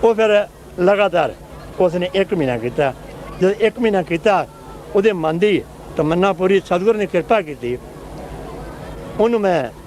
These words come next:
ਥੋੜ੍ਹੇ ਦਿਨਾਂ ਵਾਸਤੇ ਸ਼ਹੀਦ ਭੀਮ ਸਕੂਲ ਦੇ ਵਿੱਚ ਮੈਂ ਲਵਾਤਾ। ਲਵਾਤਾ ਤੇ ਗੁਰੂ ਨਾਨਕ ਦਾ ਗੁਰਪੁਰਬ ਸੀ ਤੇ ਅਸੀਂ ਬੱਚਿਆਂ ਨੂੰ ਖਾਂਦੇ ਹੁੰਦੇ ਹਾਂ ਜਲੂਸ ਨਗਰ ਕੀਰਤਨ 'ਚ, ਮੈਂ ਵੀ ਨਾਲ ਗਿਆ।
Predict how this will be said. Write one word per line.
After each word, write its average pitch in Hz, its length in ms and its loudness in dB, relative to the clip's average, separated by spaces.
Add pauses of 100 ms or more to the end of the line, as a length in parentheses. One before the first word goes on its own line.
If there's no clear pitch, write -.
(120)
ਥੋੜ੍ਹੇ 233 200 4
ਦਿਨਾਂ 185 200 0
ਵਾਸਤੇ 160 420 0 (540)
ਸ਼ਹੀਦ 180 320 4
ਭੀਮ 185 200 4
ਸਕੂਲ 156 320 0
ਦੇ 190 100 4
ਵਿੱਚ 151 320 2 (380)
ਮੈਂ 156 140 4
ਲਵਾਤਾ। 151 500 2 (560)
ਲਵਾਤਾ 180 640 2 (760)
ਤੇ 190 340 4 (220)
ਗੁਰੂ 190 200 4
ਨਾਨਕ 196 340 2
ਦਾ 226 100 4
ਗੁਰਪੁਰਬ 170 380 2
ਸੀ 170 300 0 (540)
ਤੇ 185 160 0
ਅਸੀਂ 202 180 2
ਬੱਚਿਆਂ 165 320 2
ਨੂੰ 208 100 0
ਖਾਂਦੇ 180 260 2
ਹੁੰਦੇ 190 160 2
ਹਾਂ 196 100 4
ਜਲੂਸ 165 400 2
ਨਗਰ 160 260 2
ਕੀਰਤਨ 139 320 -4
'ਚ, - 100 -10 (680)
ਮੈਂ 175 260 4
ਵੀ 240 120 2
ਨਾਲ 185 240 4
ਗਿਆ। 165 320 0